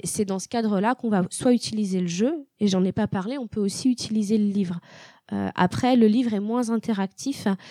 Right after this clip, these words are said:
et du coup, euh, génère souvent moins de, enfin, moins interactif, euh, avec, euh, avec l'autre, et cetera, et génère moins de,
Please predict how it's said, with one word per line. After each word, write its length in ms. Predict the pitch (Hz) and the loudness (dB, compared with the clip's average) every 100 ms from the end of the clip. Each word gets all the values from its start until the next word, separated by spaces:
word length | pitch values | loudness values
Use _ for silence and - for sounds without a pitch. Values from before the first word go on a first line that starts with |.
| - - | -20 -2
et 100 | 214 | 0
du 180 | 180 190 | 2 2
coup, 380 | - 269 285 294 - | 2 8 8 8 4
euh, 300 | 190 185 185 | 6 6 6
génère 380 | 202 208 233 | 4 4 2
souvent 340 | 226 220 220 226 | 0 0 4 6
moins 340 | 220 233 247 | 6 4 4
de, 360 | 220 208 202 190 | 6 8 8 4
enfin, 260 | 180 165 180 | 2 -4 -6
moins 200 | 190 190 | -10 -8
interactif, 680 | 185 185 190 185 - 226 - | -6 -4 -4 -4 -8 -12 -10
euh, 160 | 208 190 | -8 -4
avec, 400 | - 175 180 - | -4 -2 -4 -6
euh, 180 | 190 175 180 - - - | -6 -6 -8 -16 -20 -8
avec 320 | 185 175 - | 0 0 4
l'autre, 340 | 214 226 240 220 | 6 6 6 0
et 60 | |
cetera, 420 | - 202 208 240 - | -4 -8 -6 -6 -4
et 80 | 208 | -4
génère 340 | 196 202 208 | -2 -2 -2
moins 380 | 208 214 240 247 | -2 -2 0 -2
de, 360 | 214 202 190 | 0 2 2